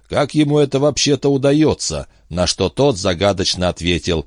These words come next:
«Не иначе древняя черная магия», и разразился хохотом,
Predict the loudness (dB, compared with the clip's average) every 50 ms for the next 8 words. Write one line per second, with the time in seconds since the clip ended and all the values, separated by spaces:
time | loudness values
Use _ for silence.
0 | -10 -20 -20 _ -12 -6 -2 -2 0 0 0 0 0 0 0 0 -2 -2 0 2
1 | 2 2 2 2 0 -2 -2 -4 -2 -2 -2 0 0 0 0 0 0 0 0 0
2 | 0 0 0 0 -2 -4 -6 -6 -6 -8 -10 _ _ _ _ 0 2 4 4 2
3 | 2 2 0 0 2 2 0 0 0 0 -2 -4 -4 -2 0 0 0 0 0 -4
4 | -2 -2 -2 -2 -4